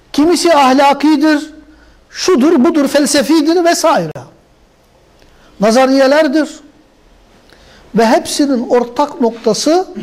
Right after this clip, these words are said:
Allah'tan başka ilahlar edinmektir.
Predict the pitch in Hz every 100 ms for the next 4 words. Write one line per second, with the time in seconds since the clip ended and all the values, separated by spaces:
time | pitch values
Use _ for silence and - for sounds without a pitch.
0 | - - - - - _ 214 233 240 202
1 | - 294 254 202 180 - 214 254 233 160
2 | 214 254 - 175 160 156 156 - - -
3 | -